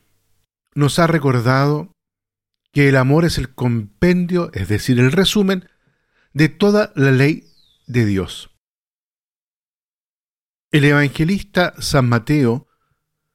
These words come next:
narra que los fariseos, después de que Jesús respondiera a los saduceos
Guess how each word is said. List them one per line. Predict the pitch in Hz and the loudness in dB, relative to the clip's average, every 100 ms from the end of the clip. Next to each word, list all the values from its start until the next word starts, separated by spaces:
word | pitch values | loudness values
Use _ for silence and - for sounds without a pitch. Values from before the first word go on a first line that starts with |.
| _ _ | _ _
narra | 139 160 180 185 | 0 0 0 -2
que | 151 | 0
los | 131 - | -2 0
fariseos, | 127 113 185 175 127 | -2 0 0 2 2
después | 123 - 160 143 | 0 -2 -2 0
de | 147 | -4
que | 131 | -4
Jesús | 110 123 - 180 | -4 -4 0 0
respondiera | 143 127 127 117 117 143 | 0 -2 -2 -2 2 2
a | 123 | 2
los | 107 | 0
saduceos | 127 120 - 151 131 98 | -2 -4 -2 0 0 -2